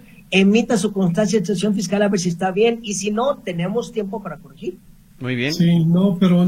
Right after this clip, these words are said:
Speaker 3: esa, esa opción es como para hacerle un cálculo ya anualizado.
Speaker 2: Ah, ok.
Speaker 3: Esa, esa opción es que si opta por el cálculo acumulado, entonces le considera ya el ingreso de todo el año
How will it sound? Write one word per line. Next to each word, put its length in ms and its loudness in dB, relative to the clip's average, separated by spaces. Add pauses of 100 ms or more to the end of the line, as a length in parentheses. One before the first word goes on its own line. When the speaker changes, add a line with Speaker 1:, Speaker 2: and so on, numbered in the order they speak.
(140)
Speaker 3:
esa, 320 4
esa 220 4
opción 300 2
es 80 2
como 260 2
para 160 2
hacerle 320 4
un 140 4
cálculo 360 4
ya 140 4
anualizado. 720 2 (220)
Speaker 2:
Ah, 560 -8
ok. 100 -14 (520)
Speaker 3:
Esa, 480 2
esa 240 2
opción 420 2
es 480 0
que 260 0
si 220 2
opta 400 0
por 200 -4
el 100 -4
cálculo 480 0
acumulado, 640 2
entonces 440 0
le 200 0
considera 840 -2
ya 260 0
el 180 -2
ingreso 440 -2
de 140 -2
todo 280 -6
el 100 0
año 340 0